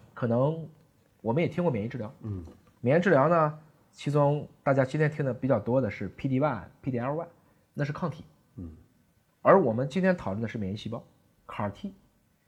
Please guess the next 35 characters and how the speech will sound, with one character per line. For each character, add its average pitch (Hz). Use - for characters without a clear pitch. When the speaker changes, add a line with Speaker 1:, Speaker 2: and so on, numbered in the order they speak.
Speaker 1:
就 165
是 139
我 160
给 104
一 110
个 131
T 262
细 156
胞 120
上 117
带 156
上 139
一 160
堆 160
靶。 -
Speaker 2:
以 160
前 156
听 262
到 247
的 170
car 208
T 208
呢， 139
都 175
是 175
治 190
疗 151
肿 98
瘤 87
的 254
时 247
候 123
的 117
一 120
种 -